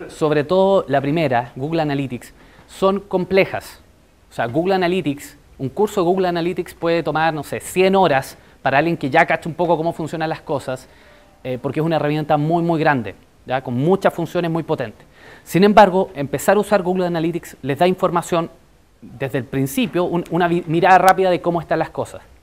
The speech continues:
Les permite entender más o menos qué es lo que está pasando con la gente que llega a su sitio web. La segunda, Google Webmaster Tools, es la gran herramienta seo de Google.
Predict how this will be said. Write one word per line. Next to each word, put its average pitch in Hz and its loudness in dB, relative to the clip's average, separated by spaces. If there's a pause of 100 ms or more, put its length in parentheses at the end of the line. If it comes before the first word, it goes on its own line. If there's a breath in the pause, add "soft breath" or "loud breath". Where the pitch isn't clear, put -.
(140)
Les 131 -8
permite 147 -4
entender 151 0 (180 loud breath)
más 151 -4
o 156 0
menos 165 -2 (280 soft breath)
qué 170 2
es 165 4
lo 175 6
que 123 2
está 147 0
pasando 147 -2
con 147 -2
la 131 -2
gente 139 -6
que 139 -4
llega 135 -4
a - -6
su 139 -12
sitio 131 -8
web. 110 -8 (1000 soft breath)
La 147 -6
segunda, 240 -2
Google 214 -4
Webmaster 165 -2
Tools, 127 -6 (640 soft breath)
es 202 0 (280)
la 208 2 (180)
gran 180 0 (100)
herramienta 160 -4
seo 190 -2
de 147 -2
Google. 113 -4